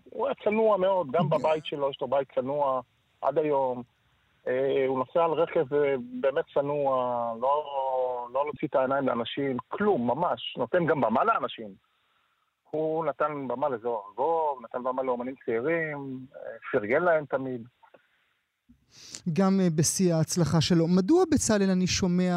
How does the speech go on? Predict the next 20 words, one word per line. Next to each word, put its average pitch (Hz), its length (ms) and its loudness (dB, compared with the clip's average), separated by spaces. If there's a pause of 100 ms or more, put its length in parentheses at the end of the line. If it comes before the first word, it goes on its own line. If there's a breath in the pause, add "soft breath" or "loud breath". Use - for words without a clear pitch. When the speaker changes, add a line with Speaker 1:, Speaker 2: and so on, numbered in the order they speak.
(120)
Speaker 2:
אה, 170 480 0
נימה 185 420 4
של 185 260 2 (100)
עצב 160 460 0
בקול 165 400 2
שלך 156 380 0 (140)
כאשר 160 280 0
אנחנו 156 240 0
מדברים 151 440 2
על 147 100 4
דקלון? 147 520 2 (1300 soft breath)
Speaker 1:
כי, 147 260 2
תראה, 185 320 2
אנחנו 165 320 -2
עבדנו 160 640 0
בשנים 147 340 -4
האחרונות, 156 680 -2 (460)
אה, 143 60 -14 (180)
עבדנו 151 300 -2
המון. 117 480 -4